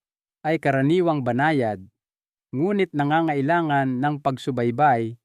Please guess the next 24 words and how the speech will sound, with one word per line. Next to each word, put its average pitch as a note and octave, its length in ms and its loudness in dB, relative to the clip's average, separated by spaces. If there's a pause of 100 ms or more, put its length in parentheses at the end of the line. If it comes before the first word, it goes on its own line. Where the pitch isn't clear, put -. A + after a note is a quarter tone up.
(420)
lalo E3+ 400 0
na E3 160 2
sa - 80 -8
mga C#3 240 -2
pasyenteng B2+ 800 -4 (320)
mayroon D3+ 480 0
ng C#3 200 2 (680)
mga D3 560 0
alalahanin C3+ 960 0 (480)
sa C3+ 160 -4
cardiovascular. B2 1040 -2 (480)
Sa C3+ 80 -2
pangkalahatan, C#3+ 1040 2 (320)
mas C#3 320 -2
pinipili D#3+ 640 2
ang C3 160 0
mga C3 320 0
S C#3+ 160 -2
S C#3+ 240 -6
R C3 200 0
I G#3 360 2 (160)
kaysa E3 320 0
sa - 120 -4
mga C3 200 2